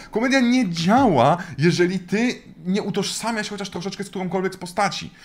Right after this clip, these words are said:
Na przykład Eddie Murphy w pierwszej części dostał zadanie mycia podłogi i on z taką radością mył tą podłogę. To było fajne. Gdy on przypadkiem praktycznie uratował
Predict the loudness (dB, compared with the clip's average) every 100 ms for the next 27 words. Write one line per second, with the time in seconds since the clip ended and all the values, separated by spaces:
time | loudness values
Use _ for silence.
0 | -8 -2 0 0 -2 0 0 0 0 -4
1 | -2 -4 -4 -10 -8 4 6 6 2 0
2 | 0 -2 -6 -4 -2 0 0 2 2 4
3 | 4 4 0 2 4 4 2 -4 -6 -6
4 | 6 6 6 4 6 6 6 4 4 4
5 | 4 2 0 0 2 2 2 -4 -6 -4
6 | -2 -2 -2 0 0 0 -2 -10 -20 -4
7 | -2 2 2 0 -2 -2 0 0 -2 -2
8 | -2 -6 -6 -4 -2 0 2 2 0